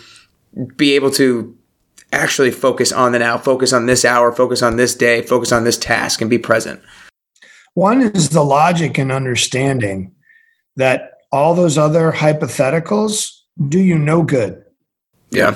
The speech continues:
Speaker 2: There's nothing you can do about it. Not a single thing. Worry, worry is nothing more than a time suck of energy, right? It, it does you no good.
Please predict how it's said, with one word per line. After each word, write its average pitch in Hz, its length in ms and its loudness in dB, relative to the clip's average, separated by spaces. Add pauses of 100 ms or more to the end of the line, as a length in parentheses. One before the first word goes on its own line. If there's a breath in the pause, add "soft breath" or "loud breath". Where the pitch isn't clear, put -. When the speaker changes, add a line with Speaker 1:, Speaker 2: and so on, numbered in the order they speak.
Speaker 2:
There's 156 140 2
nothing 202 340 2
you 196 60 2
can 156 160 2
do 214 140 2
about 110 280 -6
it. - 80 -20 (500)
Not 208 280 2
a - 20 2
single 269 380 2
thing. 135 340 -6 (460 soft breath)
Worry, 285 580 2 (500 soft breath)
worry 349 460 2
is 147 180 2
nothing 160 540 0
more 151 640 0 (440 soft breath)
than 151 220 0
a 143 200 -2
time 240 520 0
suck 196 440 0
of 139 260 0
energy, 117 600 -2 (440)
right? 208 400 0 (480)
It, - 240 -4
it 175 200 2
does 285 320 2
you 262 120 2
no 240 260 2
good. 196 420 -2